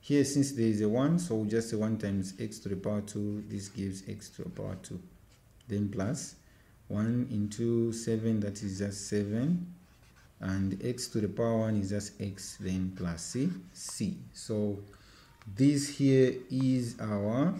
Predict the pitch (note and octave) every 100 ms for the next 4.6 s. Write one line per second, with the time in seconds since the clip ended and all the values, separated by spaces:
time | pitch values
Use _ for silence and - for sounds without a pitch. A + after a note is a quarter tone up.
0 | - - - A2 A2+ A2+ - A2 G#2+ G#2+
1 | - - - - - - G2 G#2 C#3 E3+
2 | - - - - - G#2 - A2+ G#2 G2+
3 | F#2+ A#2 - A2+ A2 A2+ G#2+ A2 G#2 A#2
4 | F#2 F2+ F#2 F#2+ C3